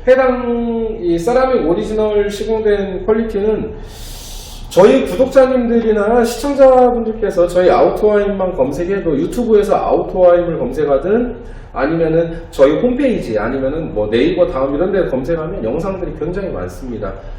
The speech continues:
시공 퀄리티는 다 똑같다라고 보시면 돼요. 쭉 뒤에서 오면서 한번 볼게요. 머플러는 코팅을 권장을 드리진 않습니다. 머플러는, 어, 고열이 발생되기 때문에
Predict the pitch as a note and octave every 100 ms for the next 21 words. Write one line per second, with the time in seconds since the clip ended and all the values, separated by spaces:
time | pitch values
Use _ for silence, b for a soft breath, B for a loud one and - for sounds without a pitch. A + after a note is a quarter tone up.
0 | B - - A#3+ B3+ A#3+ G#3+ G3+ E3+ E3
1 | - - - F#3 F3 C3+ A#2+ G#2 G2 A#2+
2 | A2 G2 F#2+ - - B2 F#3+ A#3+ B3 B3+
3 | B3+ A3 - - - F3+ F#3+ F3+ D#3 F3+
4 | F3+ E3+ - - - - - D#3+ D3+ -
5 | C3 D3+ B2 - - - - - - -
6 | F3+ C#4 C4+ C4 B3 A#3+ C4 B3+ C#4+ C4+
7 | C4 B3+ B3+ A#3+ D#3+ - F#3 A3+ A3+ G#3+
8 | F3 G3+ F#3+ - - F3 D#3+ B2 A#2 -
9 | - - - D3 E3+ A3 G#3+ G#3 G#3+ -
10 | - - - - - - A2+ A#2+ - F3+
11 | G3+ G#3 F#3 E3+ F3 E3+ D#3 D#3 D#3 D3+
12 | E3+ D#3 A2+